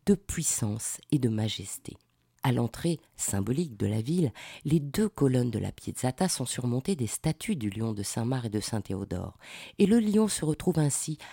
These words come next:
à de nombreux endroits de la ville. En quinze cent seize, le peintre Carpaccio représente le puissant lion ailé, à demi sur l'eau et sur terre ferme, pour symboliser la domination de Venise sur ces deux éléments. Les ailes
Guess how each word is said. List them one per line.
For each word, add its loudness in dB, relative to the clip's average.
à 6
de 2
nombreux 4
endroits -2
de -4
la -2
ville. -10
En 0
quinze 2
cent 0
seize, 0
le 0
peintre -4
Carpaccio -2
représente -2
le 6
puissant 2
lion 2
ailé, 4
à 4
demi 2
sur -2
l'eau 4
et 2
sur -4
terre -4
ferme, 0
pour 2
symboliser 4
la 4
domination 4
de 0
Venise 2
sur -8
ces -2
deux -4
éléments. -4
Les 4
ailes 4